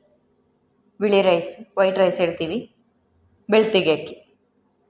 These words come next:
ನೋಡಿ, ಈಚೆ ಇರೋದು ನೋಡಿ, ಅದು ನಾರ್ಮಲ್ ನಾವು ತಿನ್ನುವಂಥ ವೈಟ್ ರೈಸ್, ಅದು ನೀರಿಗೆ ಹಾಕಿದ ಮೇಲೆ ಹೀಗಾಗಿದೆ.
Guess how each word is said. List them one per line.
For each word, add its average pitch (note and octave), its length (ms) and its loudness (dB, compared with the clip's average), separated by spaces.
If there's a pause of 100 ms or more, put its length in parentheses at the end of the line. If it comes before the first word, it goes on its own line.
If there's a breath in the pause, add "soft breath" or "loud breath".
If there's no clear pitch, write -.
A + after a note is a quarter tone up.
(800)
ನೋಡಿ, E3 260 -4 (300)
ಈಚೆ C4 280 0
ಇರೋದು G3+ 260 0 (2250)
ನೋಡಿ, F#3 240 -2 (580)
ಅದು A3+ 200 0 (340)
ನಾರ್ಮಲ್ A3+ 380 4
ನಾವು A3+ 200 4
ತಿನ್ನುವಂಥ A#3 400 2 (100)
ವೈಟ್ A3 200 2
ರೈಸ್, - 220 2 (760)
ಅದು G#3 180 0
ನೀರಿಗೆ B3+ 360 2
ಹಾಕಿದ G#3+ 300 -2
ಮೇಲೆ A3+ 160 2
ಹೀಗಾಗಿದೆ. G3+ 500 2